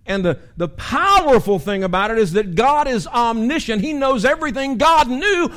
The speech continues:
what we were gonna do to his son before he ever sent him to us, and he sent him anyway.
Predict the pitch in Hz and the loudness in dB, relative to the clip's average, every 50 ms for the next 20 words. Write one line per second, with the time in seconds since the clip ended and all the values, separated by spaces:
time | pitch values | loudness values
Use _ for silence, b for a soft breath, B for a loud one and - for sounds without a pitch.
0 | B B 262 311 311 302 320 320 320 320 262 277 311 311 302 240 339 381 415 320 | B B 2 2 2 2 -2 0 0 -2 -2 -2 -2 -4 -4 -2 0 0 0 0
1 | 294 277 277 240 - - 330 349 320 320 320 - - - - - 311 - - 339 | 0 -2 -2 -4 -4 -2 2 2 4 2 2 -2 -8 -6 -2 0 0 0 2 2
2 | 349 339 233 320 339 349 349 339 349 359 - - - 349 349 359 349 - 294 403 | 2 4 4 4 2 4 4 4 4 2 -2 -2 -4 -4 -4 -4 -4 -2 0 2
3 | 415 359 254 - - - 247 190 269 277 247 247 247 - - - 339 349 349 359 | 4 4 2 2 0 -8 -2 0 2 4 4 4 2 0 0 -2 -2 0 0 2
4 | 339 339 349 339 339 320 277 220 175 135 117 110 | 2 2 2 2 2 2 2 2 2 0 -2 -10